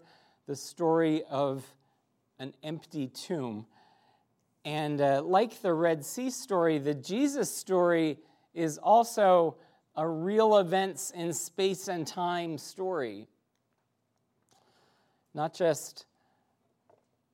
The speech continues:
make-believe, but an incredible, it really happened this way kind of story. And, uh, that, by the way, is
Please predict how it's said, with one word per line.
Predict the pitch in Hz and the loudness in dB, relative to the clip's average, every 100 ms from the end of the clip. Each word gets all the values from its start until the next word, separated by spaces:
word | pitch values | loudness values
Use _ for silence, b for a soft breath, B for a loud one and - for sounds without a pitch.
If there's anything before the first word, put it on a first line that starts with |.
| _ _ _ _ | _ _ _ _
make-believe, | 147 165 - 170 151 165 135 117 - - | -10 -10 -8 -2 0 0 -2 -6 -8 0
but | 135 139 | 0 0
an | 143 139 | -6 -6
incredible, | 135 131 - 190 180 170 156 147 139 131 - _ | -6 -8 -8 -4 -4 -4 0 2 2 -2 -10 _
it | 151 160 _ | -10 -10 _
really | 151 147 185 214 220 208 170 - - | -12 -6 -4 -2 -2 -2 -8 -16 -12
happened | 175 - 127 113 98 - | -12 -10 -10 -10 -12 -14
this | 113 - - | -14 -14 -16
way | 110 104 98 113 110 208 _ _ _ _ _ - | -14 -14 -16 -20 _ _ _ _ _ _ _ -14
kind | 143 135 | -12 -12
of | 117 | -14
story. | - - 160 135 113 - b b b b b b b b b _ _ | -16 -14 -10 -8 -8 -12 b b b b b b b b b _ _
And, | 147 151 151 | -8 -6 -2
uh, | 147 143 147 - | 2 2 0 -2
that, | 160 240 233 | 0 2 4
by | 226 | 2
the | 202 | 2
way, | 185 190 190 156 | 2 2 2 -2
is | 170 175 160 - | -2 -2 -2 -8